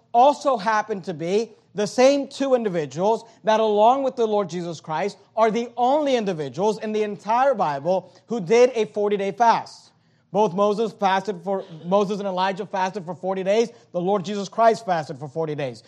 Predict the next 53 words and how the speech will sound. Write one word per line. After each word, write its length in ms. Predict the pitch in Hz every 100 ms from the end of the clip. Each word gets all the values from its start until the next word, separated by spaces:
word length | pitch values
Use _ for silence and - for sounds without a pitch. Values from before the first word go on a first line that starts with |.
| _ -
Moses 260 | 220 202
and 80 | 208
Elijah 380 | 196 202 208 202
were 120 | 196
on 120 | 185
the 60 | 185
Mount 220 | 196 190
of 80 | 180
Transfiguration. 800 | 202 190 202 185 196 208 214 - - _
The 80 | 190
Lord 180 | 202 175
Jesus 220 | 208 165
Christ 320 | 214 226 196
was 80 | 175
on 140 | 170
the 40 | 165
Mount 220 | 160 139
of 140 | 135
Transfiguration. 680 | 165 135 156 147 143 131 123 - _
There's 160 | 254 247
other 240 | 269 240
things 200 | 226 202
we 80 | 226
could 100 | 202
talk 220 | 220 214
about. 500 | 214 226 240 - -
Both 260 | 202 226 220
went 200 | 226 220
on 240 | 208 202
journeys 360 | 160 214 226 202
through 160 | 214
the 60 | 208
wilderness 560 | 185 214 220 226 240 - _
and 160 | 185 180
met 240 | 214 190
God 240 | 196 214 208
on 160 | 190
Mount 240 | 202 202 175
Horeb. 400 | 202 240 233 - _
Both 220 | 165 208 170
Moses 380 | 214 226 220
and 120 | 214 214
Elijah 460 | 208 214 226 175
went 200 | 180 196
through 120 | 190
those 180 | 185 165
similar 400 | - 226 214 208
journeys 380 | 180 226 208 165 - -
in 180 | - 214
their 160 | 202 202
lifetimes. 500 | 214 226 - 175 156
But 120 | 208
here 420 | 208 320 247 -